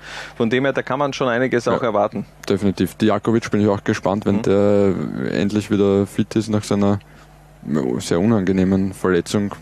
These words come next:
Speaker 2: äh, glaube ich auch, dass dem einiges zuzutrauen ist kommende Saison.
Speaker 1: Also, unterm Strich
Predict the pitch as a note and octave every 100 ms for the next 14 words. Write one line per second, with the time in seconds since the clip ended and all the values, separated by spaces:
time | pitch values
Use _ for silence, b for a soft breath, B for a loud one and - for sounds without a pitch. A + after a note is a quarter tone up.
0 | - D2+ F#2 F#2 F#2 F2+ - F#2+ F#2 E2+
1 | C#2+ - - - - E2+ E2+ E2+ - C2
2 | E2+ - - - - - B1 A1+ - -
3 | D#2+ A1+ - B1 - A#1+ - - - -
4 | - C3+ A2 G2 - D#3+ F3 F3+ - F3+
5 | F#3+ -